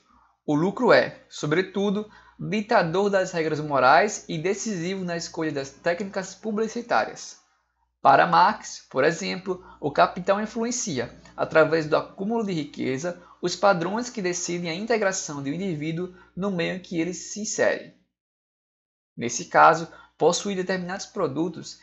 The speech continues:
é chave de aceitação social, principalmente entre as crianças, de cuja inocência se aproveita ao inferir importâncias na aquisição.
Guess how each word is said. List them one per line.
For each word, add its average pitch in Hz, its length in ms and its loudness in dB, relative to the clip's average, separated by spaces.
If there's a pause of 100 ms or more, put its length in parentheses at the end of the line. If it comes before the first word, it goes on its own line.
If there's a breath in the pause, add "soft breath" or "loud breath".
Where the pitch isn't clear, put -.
(100)
é - 140 0
chave 165 400 2
de 151 180 -2
aceitação 180 500 -6
social, - 640 0 (280 loud breath)
principalmente 147 680 0
entre 135 160 -4
as 139 80 -4
crianças, 180 580 -4
de 156 140 -6
cuja 147 420 -2
inocência 185 560 -6
se - 80 -8
aproveita 160 680 -4 (240 loud breath)
ao 127 260 6
inferir 202 640 -2
importâncias 170 800 -4
na 151 100 -4
aquisição. 151 640 -10